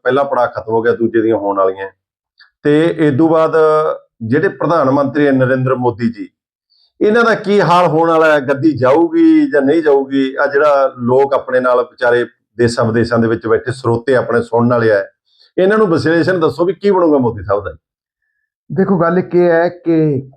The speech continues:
Speaker 2: ਕੌਣ ਹੋਵੇ ਬੀਜੇਪੀ ਦਾ ਪ੍ਰਧਾਨ।
Speaker 1: ਜੀ।
Speaker 2: ਇਸ ਗੱਲ ਨੂੰ ਲੈ ਕੇ ਪਿਛਲੇ ਕਾਫੀ ਸਮੇਂ ਤੋਂ ਆਰ ਐਸ ਐਸ ਤੇ ਭਾਰਤੀ ਜਨਤਾ ਪਾਰਟੀ ਦੇ ਦਰਮਿਆਨ ਇੱਕ ਕਿਸਮ ਦਾ ਟਕਰਾਅ ਚੱਲ ਰਿਹਾ,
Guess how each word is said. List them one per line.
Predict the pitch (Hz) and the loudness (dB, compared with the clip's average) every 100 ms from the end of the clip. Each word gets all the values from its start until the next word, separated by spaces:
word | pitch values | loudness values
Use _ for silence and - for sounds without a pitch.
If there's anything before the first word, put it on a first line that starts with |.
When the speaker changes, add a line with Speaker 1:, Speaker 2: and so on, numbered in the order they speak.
| _ | _
Speaker 2:
ਕੌਣ | 151 151 165 | -2 0 2
ਹੋਵੇ | 156 131 131 127 107 - _ _ _ _ _ _ _ - | 2 2 2 0 -2 -10 _ _ _ _ _ _ _ -12
ਬੀਜੇਪੀ | 113 131 131 123 117 | -2 0 0 -2 -2
ਦਾ | 113 | -2
ਪ੍ਰਧਾਨ। | 123 117 - - _ 101 | -2 -4 -4 -8 _ -6
Speaker 1:
ਜੀ। | 95 - - _ _ - | -4 -4 -10 _ _ -4
Speaker 2:
ਇਸ | 160 165 139 | 0 0 0
ਗੱਲ | 160 160 | -2 0
ਨੂੰ | 160 | 0
ਲੈ | 143 135 | -2 -2
ਕੇ | 156 | -4
ਪਿਛਲੇ | - 131 - 147 | -6 -12 -6 -6
ਕਾਫੀ | 143 143 151 - | -2 -4 -4 -6
ਸਮੇਂ | - 135 139 | -6 -2 -2
ਤੋਂ | 135 131 131 131 131 _ _ _ _ _ _ _ _ _ _ 127 | -2 0 0 0 -4 _ _ _ _ _ _ _ _ _ _ -4
ਆਰ | 135 143 | -2 -2
ਐਸ | 135 156 | -4 -6
ਐਸ | 131 | -6
ਤੇ | - | -6
ਭਾਰਤੀ | 139 143 117 - - 123 | -4 -2 -2 -6 -10 -4
ਜਨਤਾ | 120 120 120 | -2 -2 -4
ਪਾਰਟੀ | 120 120 120 113 117 | -4 -2 -4 -4 -6
ਦੇ | 120 | -6
ਦਰਮਿਆਨ | 117 110 113 113 117 - | -4 -2 -2 -2 -4 -8
ਇੱਕ | 131 - | -16 -14
ਕਿਸਮ | 123 - 123 | -16 -6 -4
ਦਾ | 123 | -4
ਟਕਰਾਅ | 123 123 120 | -4 -2 -2
ਚੱਲ | - 92 | -4 -12
ਰਿਹਾ, | - _ | -16 _